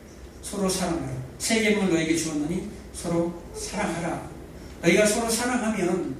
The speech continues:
모든 사람들이 너희가 내 제자인 줄 알리라. 뭐 한다라니? 서로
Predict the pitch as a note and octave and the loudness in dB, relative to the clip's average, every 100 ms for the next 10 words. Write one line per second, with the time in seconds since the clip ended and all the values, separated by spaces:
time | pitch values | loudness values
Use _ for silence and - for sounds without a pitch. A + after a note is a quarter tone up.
0 | - - - - - G3+ C4+ C4+ A#3+ A#3 | -12 -18 -18 -18 -8 2 8 8 8 4
1 | A3+ G#3 G#3 F3 D#3 E3 D#3+ C#3 D3+ - | 4 2 2 2 2 2 2 0 -2 -4
2 | D#3 E3+ D3+ C#3+ E3 E3+ - - - - | -2 -2 0 0 0 0 -4 -12 -16 -10
3 | C3 D3+ F#3 - D3 - - - - - | -2 2 2 2 -2 -6 -10 -12 -14 0
4 | E3+ F3+ F3 - - - - - - - | 4 6 6 2 0 -6 -10 -12 -16 -10
5 | - - A#3+ A#3+ A#3+ | -6 -2 0 0 -2